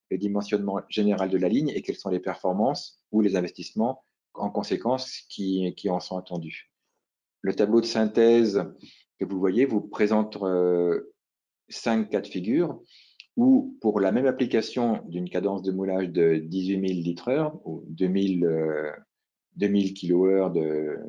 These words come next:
de fromage, euh,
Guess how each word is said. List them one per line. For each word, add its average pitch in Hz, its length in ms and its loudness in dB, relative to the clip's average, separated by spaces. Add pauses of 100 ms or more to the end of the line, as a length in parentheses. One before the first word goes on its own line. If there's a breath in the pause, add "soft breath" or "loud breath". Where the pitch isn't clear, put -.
(140)
de 80 140 -4
fromage, 107 560 -4 (1000 loud breath)
euh, 87 680 2